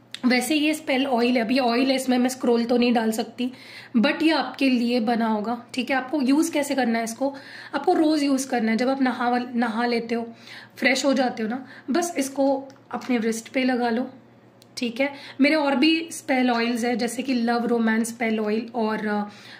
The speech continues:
career magnet, money magnet spell oil, ठीक है। अब love romance spell oil क्या करता है,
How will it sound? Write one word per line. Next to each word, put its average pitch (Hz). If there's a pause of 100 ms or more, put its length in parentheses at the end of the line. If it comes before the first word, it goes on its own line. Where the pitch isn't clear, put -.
(100)
career 269
magnet, 240
money 233
magnet 233
spell 214
oil, 214
ठीक 262
है। 269
अब 233
love 262
romance 269
spell 262
oil 254
क्या 247
करता 226
है, 220